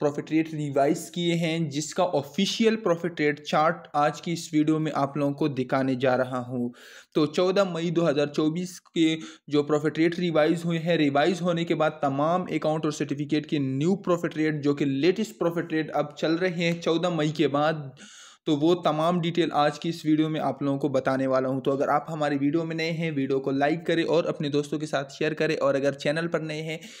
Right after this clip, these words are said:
तो चैनल को भी सब्सक्राइब करके बेल आइकन के बटन को लाजमी प्रेस करें, ताकि आने वाली हर न्यू अपडेट सबसे पहले आप तक पहुंच सके। तो चलिए दोस्तों,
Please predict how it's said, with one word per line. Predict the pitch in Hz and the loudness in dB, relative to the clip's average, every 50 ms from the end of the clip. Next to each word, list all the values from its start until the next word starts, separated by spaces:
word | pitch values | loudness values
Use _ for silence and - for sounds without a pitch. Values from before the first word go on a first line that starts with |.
| - - - - | -20 -20 -12 -4
तो | - 143 | -4 -4
चैनल | 143 - 160 160 175 185 185 | -2 0 -2 0 0 0 0
को | - 180 | 0 -2
भी | 156 170 | -4 -2
सब्सक्राइब | - 160 147 - - - 156 156 160 156 - | -2 -4 -6 -6 -2 0 0 0 0 0 -2
करके | 147 156 151 165 | -2 -2 -2 -2
बेल | - 143 143 | 0 2 2
आइकन | 147 156 165 185 185 | 2 2 0 -2 -4
के | 180 185 | -4 -2
बटन | 160 156 156 156 | -2 -2 -2 0
को | 151 151 | 0 0
लाजमी | 139 135 139 143 147 156 160 160 | 2 4 4 4 4 2 -2 -2
प्रेस | 156 160 156 156 - | 0 0 0 0 0
करें, | - 151 151 156 | 0 0 0 2
ताकि | 151 139 135 147 135 | 0 0 0 0 0
आने | - 143 151 147 | 0 0 0 2
वाली | 147 156 147 | 2 0 0
हर | 127 151 151 | 0 0 -2
न्यू | 156 160 160 156 | -2 -2 -4 -4
अपडेट | 147 139 139 147 151 147 - | -4 -4 -2 -2 -4 -4 -4
सबसे | - 170 170 - - 160 | -8 -8 -8 -4 -4 -2
पहले | - 143 139 151 151 | 0 0 0 2 2
आप | 143 139 135 135 - - | 2 2 2 0 0 -4
तक | 143 143 - | -4 -4 -2
पहुंच | 135 131 131 131 - | -6 -6 -6 -6 -8
सके। | 135 131 143 135 131 - - - - - _ - | -8 -4 -4 -4 -4 -4 -12 -20 -20 -20 _ -4
तो | 151 143 | -4 -4
चलिए | 143 - 175 180 190 185 | 0 0 2 4 4 4
दोस्तों, | 180 175 175 175 180 | 4 2 0 0 -2